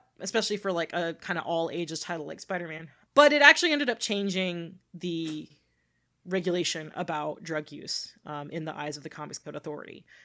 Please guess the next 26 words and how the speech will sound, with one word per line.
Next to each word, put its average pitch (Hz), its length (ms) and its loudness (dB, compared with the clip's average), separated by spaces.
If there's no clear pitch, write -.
because 165 260 -6
they're 175 140 -4
like, 156 280 -6
"Oh, 208 300 4
okay, 180 380 -2
there 180 160 -4
is 208 240 -4
merit 175 380 -2
to 180 80 -4
stories 170 420 -4
like 151 220 -8
this. 151 420 -8
These 190 180 -2
kinds 185 240 0
of 165 80 -8
stories 170 300 -2
can 170 120 -10
be 151 80 -6
used 156 420 -4
to 185 120 -6
tell 165 240 -6
a 156 40 -8
message 151 520 -8
that 147 300 -6
is 160 340 -6
actually 151 600 -8